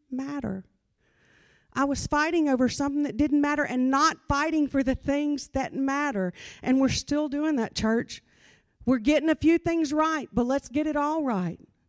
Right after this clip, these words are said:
Let's let God change our thought processes.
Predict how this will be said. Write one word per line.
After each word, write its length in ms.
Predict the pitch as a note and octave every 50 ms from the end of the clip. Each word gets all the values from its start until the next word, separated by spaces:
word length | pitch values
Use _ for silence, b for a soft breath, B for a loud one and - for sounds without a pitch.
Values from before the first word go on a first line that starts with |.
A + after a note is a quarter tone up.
| b b b b b
Let's 360 | - A#3+ C#4+ D#4+ D#4 - - -
let 380 | D#4 D#4 D#4+ D#4 G#3 G#3 A3
God 300 | G3+ C4 B3+ B3+ B3 G#3
change 440 | - - A#3 B3 C4 C4+ C4+ B3+ A3+
our 120 | B3 A#3
thought 320 | G#3+ - B3 A#3+ B3 - -
processes. 840 | - - G#3 F#3+ F3 - - F3 E3 D#3+ - - D#3 D#3 D#3+ -